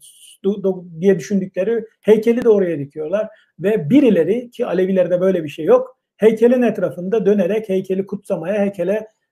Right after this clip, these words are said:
dokunmaya, heykeli kutsamaya çalışan görüntüler vermeye çalışıyorlar. Halk iyice galayana geliyor. Bir gecede dikiliyor o heykel. Kültür Bakanlığı diyor ki, "Ben bunu oraya dikmeyecektim. O şeyin, Alevilerin olduğu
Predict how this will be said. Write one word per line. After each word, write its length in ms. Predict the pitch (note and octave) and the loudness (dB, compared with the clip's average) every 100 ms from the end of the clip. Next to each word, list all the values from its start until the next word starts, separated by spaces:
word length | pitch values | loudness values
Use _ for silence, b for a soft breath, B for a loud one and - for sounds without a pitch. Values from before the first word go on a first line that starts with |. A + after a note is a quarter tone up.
| _ D#3+ | _ 2
dokunmaya, 540 | G3 G#3 E3+ F3 A3+ | 4 6 4 2 2
heykeli 420 | F#3+ A3 G#3+ A#3 | 4 4 4 0
kutsamaya 540 | A#3+ A#3 A#3 G#3+ A#3 A#3 | -2 -4 -2 0 -2 0
çalışan 400 | F#3+ D#3+ A#3+ A3 | -2 -4 -2 2
görüntüler 480 | G#3 G3+ F#3+ G3+ | 2 2 0 0
vermeye 300 | F#3+ D#3+ D#3 | 0 -4 -8
çalışıyorlar. 580 | D3+ E3+ C#3+ F3+ F3 A3 | -6 -8 -6 -8 -4 -4
Halk 260 | F#3+ A3+ A3+ | 0 0 0
iyice 240 | B3 A3 | 2 4
galayana 420 | F3+ D3 C3+ C3 | 4 2 -4 -12
geliyor. 320 | C3 C3+ _ _ _ _ _ _ _ _ _ _ _ _ _ _ _ _ | -16 -20 _ _ _ _ _ _ _ _ _ _ _ _ _ _ _ _
Bir 160 | G3 D#4 | 4 4
gecede 380 | C4+ A#3+ A#3+ G#3 | 4 2 2 0
dikiliyor 360 | G#3 F#3+ D#3+ | 0 -2 -4
o 60 | C#3+ | -4
heykel. 360 | D3 C#3 C#3+ - _ _ _ _ | -6 -10 -14 -16 _ _ _ _
Kültür 340 | - A3 C#4+ A#3 | -2 0 0 2
Bakanlığı 440 | A3 A3 G3 F3 | 2 0 -2 -4
diyor 200 | F3 E3+ | -4 -6
ki, 180 | E3+ D3+ | -6 0
"Ben 300 | A3+ G3+ F3 | 2 2 -2
bunu 160 | F#3 F3+ | -4 -2
oraya 340 | F3+ G#3+ G#3 | 2 2 2
dikmeyecektim. 800 | G#3+ G3+ E3+ E3 D#3+ - E3 D#3 _ - | -2 -4 -4 -6 -8 -10 -12 -14 _ -10
O 260 | F#3+ F3 | -8 -6
şeyin, 300 | E3 G3+ G#3 | -2 0 2
Alevilerin 500 | G3 G#3 A3 G#3+ A3 | 4 4 4 2 2
olduğu 460 | G3 E3+ F3 E3+ | 0 -4 -6 -8